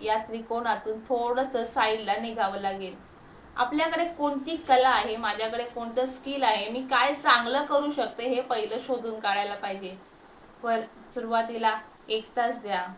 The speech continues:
नंतर दोन तास द्या आणि हळूहळू तुमचं टाइम मॅनेजमेंट होऊन जाईल. तुम्ही सुद्धा एक सक्सेसफुल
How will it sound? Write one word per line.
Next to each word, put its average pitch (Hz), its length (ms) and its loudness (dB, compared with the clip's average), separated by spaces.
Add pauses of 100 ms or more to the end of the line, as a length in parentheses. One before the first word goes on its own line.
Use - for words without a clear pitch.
(240)
नंतर 226 300 -4
दोन 226 360 -2
तास 240 320 0
द्या 175 220 0 (600)
आणि 214 200 -2
हळूहळू 254 520 2
तुमचं 220 400 -6 (120)
टाइम 226 260 -2
मॅनेजमेंट 214 640 -8
होऊन 220 300 -6
जाईल. 185 280 -4 (720)
तुम्ही 285 220 0
सुद्धा 294 340 2
एक 247 200 2
सक्सेसफुल 262 880 -6